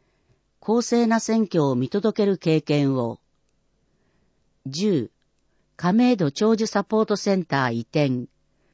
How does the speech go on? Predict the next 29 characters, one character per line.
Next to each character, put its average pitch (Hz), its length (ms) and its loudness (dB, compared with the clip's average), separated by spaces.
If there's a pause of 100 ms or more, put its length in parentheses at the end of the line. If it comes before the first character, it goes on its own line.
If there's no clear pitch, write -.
(140)
五 214 160 0
月 226 300 -2
十 185 280 0
一 165 240 -2
日 151 280 0
月 151 340 -2
曜 214 200 2
か 123 160 -2
ら。 101 200 -10 (1500)
十 190 320 0
一、 151 500 -2 (720)
江 240 260 2
東 220 280 4
区 131 300 0 (120)
子 160 160 -2
ど 226 160 2
も 202 300 -2
子 - 100 -6
育 220 300 0
て 156 120 -2
支 160 220 -2
援 220 200 2
事 196 140 -4
業 220 220 2
計 214 220 0
画 156 320 -4
を 127 100 -4
策 - 300 -8
定。 135 500 -2